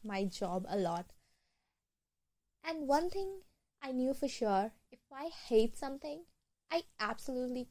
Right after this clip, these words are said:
cannot continue to do it with all my heart. Like, I will fail at my job miserably.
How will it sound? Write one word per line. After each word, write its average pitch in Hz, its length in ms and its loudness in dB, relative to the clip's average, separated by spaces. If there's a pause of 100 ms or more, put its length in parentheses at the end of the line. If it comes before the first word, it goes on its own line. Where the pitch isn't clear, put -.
cannot 190 600 -4
continue 196 500 -4 (1500)
to 233 80 -16
do 180 260 -6
it - 160 -8 (640)
with 240 120 -8
all 196 160 4
my 185 120 2
heart. 175 240 -4 (120)
Like, 180 260 -8 (600)
I 269 100 2
will 339 160 2
fail 202 480 8
at 196 180 8
my 202 140 0
job 175 320 -2
miserably. 190 800 2